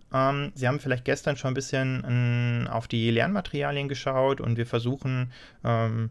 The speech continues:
vielleicht ein bisschen was heute nochmal zu wiederholen, vor allem aber auch diese neuen Sachen uns dann nochmal ein bisschen gezielter anzuschauen. Und es geht dabei vor allem nochmal um das Design von so ganz einfachen User-Interfaces. Wir werden uns wieder ein bisschen was zusammenklicken.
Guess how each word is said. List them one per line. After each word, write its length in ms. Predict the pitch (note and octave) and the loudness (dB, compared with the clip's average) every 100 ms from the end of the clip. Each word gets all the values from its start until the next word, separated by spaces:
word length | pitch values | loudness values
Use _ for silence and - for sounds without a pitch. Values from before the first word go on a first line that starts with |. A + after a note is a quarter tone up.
| - | -2
vielleicht 260 | A#2+ A#2+ | -2 0
ein 80 | A#2+ | 0
bisschen 280 | B2+ - B2 | -2 0 0
was 160 | A#2 | 0
heute 140 | B2 A#2+ | 0 0
nochmal 200 | A2+ A#2 | 0 -2
zu 140 | - | -2
wiederholen, 500 | A#2 A2+ A2+ D3+ D#3+ | 0 2 2 2 0
vor 200 | - A#2+ | 0 2
allem 180 | A#2 B2 | 2 2
aber 180 | A#2+ A2+ | 2 2
auch 120 | A#2 | 0
diese 200 | A#2+ A#2 | -2 -2
neuen 320 | A#2 A#2 D#3+ | 0 0 0
Sachen 340 | E3+ C3+ - C3 | -2 -4 -4 -2
uns 200 | C3 - | -4 -2
dann 100 | B2 | -2
nochmal 240 | A#2 B2 | 0 0
ein 40 | |
bisschen 280 | B2 B2 B2 | 0 0 -2
gezielter 500 | A#2 - C3 B2+ B2 | -2 -2 -4 0 0
anzuschauen. 760 | A2 B2 C#3+ - A#2+ A#2+ B2 B2 - - - - | 0 -2 -4 -2 0 2 2 0 -8 -18 -12 -2
Und 360 | A2+ A2 A2+ | 0 0 0
es 140 | A2+ - | -2 -4
geht 160 | A#2 | -2
dabei 260 | A#2 A2 G#2+ | 0 2 0
vor 220 | - - | 0 -2
allem 240 | A2 A#2+ B2+ | 2 2 2
nochmal 520 | A#2 A#2+ A2+ A2+ A2+ | -2 -2 0 2 2
um 120 | A2+ | 0
das 140 | G#2+ | -4
Design 440 | - A2 G#2 G#2+ A#2+ | -2 -2 2 2 0
von 180 | A#2+ A2+ | 0 -4
so 100 | A2+ | -2
ganz 240 | A2 A#2 | -4 -2
einfachen 500 | A2 A#2 A#2+ A#2 A#2 | -2 -2 -2 -6 -2
User-Interfaces. 1080 | A#2+ E3 C#3+ C#3 C#3 B2+ C3 B2+ B2 B2 B2 | -2 0 -2 -2 -6 -4 -4 -2 -4 -6 -2
Wir 80 | A2+ | -2
werden 180 | A2+ | 0
uns 160 | A2 - | -2 -2
wieder 120 | A#2 | -2
ein 60 | A2+ | 0
bisschen 260 | - B2 | -2 -2
was 160 | A2+ G#2+ | -2 -4
zusammenklicken. 880 | - A#2 A2+ D#3+ - C#3 C3+ C3+ | -6 -4 -2 -2 -2 -2 0 -4